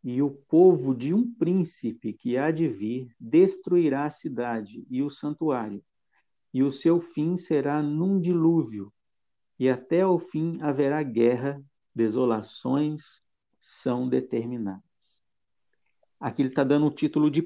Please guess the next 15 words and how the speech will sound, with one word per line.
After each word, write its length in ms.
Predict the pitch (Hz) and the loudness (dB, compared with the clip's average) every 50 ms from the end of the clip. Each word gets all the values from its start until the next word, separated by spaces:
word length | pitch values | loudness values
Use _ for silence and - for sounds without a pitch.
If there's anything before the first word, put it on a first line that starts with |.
| - _ - | -4 _ 0
príncipe 720 | - 147 175 196 208 196 - - - - 135 - - 120 | 2 4 6 6 6 6 4 2 -2 -4 -4 -4 -4 -6
pra 200 | 117 - 120 120 | -4 0 0 2
ele. 480 | 113 107 107 110 101 101 98 101 113 127 | 2 2 0 0 -2 -4 -6 -4 -4 -4
Isso 240 | 147 147 - 160 147 | -4 -4 -4 -4 -2
mostra 640 | 139 131 127 127 143 165 160 156 - - - 117 110 | 0 2 2 4 4 2 2 0 -2 -4 -4 -4 -4
que 220 | - - - 127 | -4 -2 0 2
ele 180 | 135 143 139 127 | 2 2 2 0
vai 240 | 110 120 120 120 120 | -2 -2 -2 -4 -4
governar, 920 | 113 107 139 151 165 170 165 170 165 160 139 117 117 117 123 127 123 117 | -4 0 2 4 4 4 4 2 2 2 0 -4 -6 -8 -6 -6 -8 -8
que 100 | - - | -8 -6
ele 160 | 120 117 120 | -4 -4 -2
vai 160 | 117 131 135 135 | 0 0 -2 -2
dominar 1000 | 120 113 113 120 139 160 180 180 180 180 175 151 131 127 131 139 151 160 165 156 | -4 -6 -6 0 0 0 2 2 0 -2 -2 -2 -2 -2 -2 -2 -2 -2 -2 -2
um 160 | 139 123 107 | -4 -6 -6
povo, 420 | - - 110 107 104 98 - - | -6 -4 -2 -2 -2 -2 -6 -12